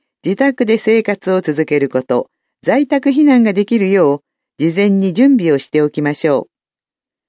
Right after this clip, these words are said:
簡易トイレや水、保存が可能で日常使用もできる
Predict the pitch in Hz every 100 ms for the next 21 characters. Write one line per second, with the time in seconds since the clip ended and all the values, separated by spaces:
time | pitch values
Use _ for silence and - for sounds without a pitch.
0 | _ _ _ - 214 208 202 - 190 165
1 | 135 123 123 - _ 139 156 139 139 -
2 | _ _ _ - 220 254 262 247 240 220
3 | 214 202 170 170 - _ - 190 277 285
4 | 262 254 254 247 208 180 170 196 180 131
5 | 123